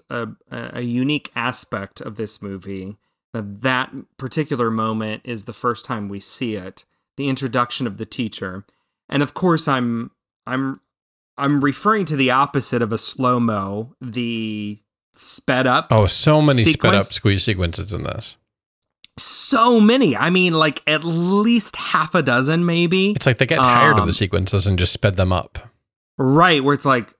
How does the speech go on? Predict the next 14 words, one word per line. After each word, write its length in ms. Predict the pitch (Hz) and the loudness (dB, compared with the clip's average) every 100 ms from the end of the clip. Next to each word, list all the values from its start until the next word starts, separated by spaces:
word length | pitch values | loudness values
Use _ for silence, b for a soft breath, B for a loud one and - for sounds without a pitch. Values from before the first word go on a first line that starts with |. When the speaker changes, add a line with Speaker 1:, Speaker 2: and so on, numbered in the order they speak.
| - | -2
Speaker 1:
"Uh, 340 | 165 165 156 135 | 2 6 6 4
did 200 | 127 117 | 0 2
we 120 | 127 | 2
really 280 | 123 156 147 | 2 2 2
take 220 | 147 131 | 0 -2
this 200 | 135 120 | -2 -2
long 240 | 131 127 | 0 0
to 80 | 117 | -2
film 320 | 107 123 117 | -2 -2 0
this? 300 | 117 117 - - | 0 -2 -4 -8
Oh, 240 | - 190 151 | -4 0 0
lo-, 280 | 123 - | -2 -4
you 200 | - 165 | -4 -2
know, 220 | 156 139 | 0 0